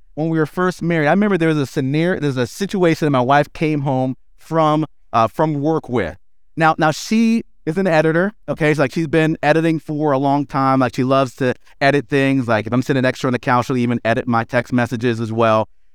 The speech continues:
Um, but she edits lots of things, and she's so good at it.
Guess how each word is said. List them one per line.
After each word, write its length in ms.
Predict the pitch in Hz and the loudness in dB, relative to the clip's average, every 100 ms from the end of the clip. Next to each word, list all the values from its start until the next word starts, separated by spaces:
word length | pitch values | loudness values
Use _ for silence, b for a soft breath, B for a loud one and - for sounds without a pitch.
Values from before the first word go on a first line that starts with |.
| - | -4
Um, 280 | 127 120 120 | 2 2 2
but 120 | 139 | 0
she 180 | 190 175 | 0 0
edits 280 | 170 170 156 | 2 0 2
lots 260 | 143 156 | 2 2
of 80 | 160 | 0
things, 180 | 160 147 | 0 0
and 100 | 123 | -2
she's 280 | - 202 - | -4 -4 -4
so 360 | - 190 196 | -2 0 0
good 280 | 175 175 165 | 0 0 2
at 200 | 113 104 | 0 0
it. 140 | 113 | -2